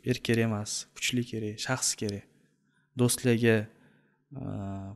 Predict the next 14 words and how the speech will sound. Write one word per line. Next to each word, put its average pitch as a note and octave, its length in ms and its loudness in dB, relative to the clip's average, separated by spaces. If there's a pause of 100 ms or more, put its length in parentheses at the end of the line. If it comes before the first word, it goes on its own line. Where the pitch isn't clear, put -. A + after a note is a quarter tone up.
pul A#2+ 160 -4
to'laveradigan A#2 840 6 (120)
yoki A2 320 -6
ummatga B2 520 6
qanaqadir G#2+ 440 0 (380)
operatsiyalarni A#2 680 6
to'laydigan, A2 520 2
odamlarga A2 400 0
yordam A2+ 260 0
tegadigan A2+ 380 0
odam B2 260 2
kerak. G2+ 300 0 (800)
Shuning A#2 200 0
uchun C#3 200 2